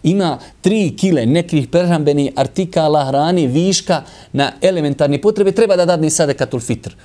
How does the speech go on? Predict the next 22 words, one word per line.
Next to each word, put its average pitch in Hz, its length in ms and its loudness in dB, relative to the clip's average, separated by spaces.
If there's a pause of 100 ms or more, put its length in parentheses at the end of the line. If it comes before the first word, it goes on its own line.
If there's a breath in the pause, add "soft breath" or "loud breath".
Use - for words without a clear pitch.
(140 loud breath)
Ona 196 200 2
treba 190 300 0
da 156 120 0
dadne, 139 400 -2 (220 loud breath)
ali 180 200 0
to 240 260 0
ne 220 100 0
isključuje 233 640 0
da 214 120 2
druge 226 380 2
osobe 220 340 2
njoj 214 260 2
dadnu 160 340 0
sadekatul 139 500 -2
fitr. 117 320 -6
Zašto? 160 400 -2 (180 loud breath)
Zato 160 360 -2
što - 260 -6
ona 156 280 -2
potpada 151 500 -2
pod 120 200 -6
pojam 185 520 0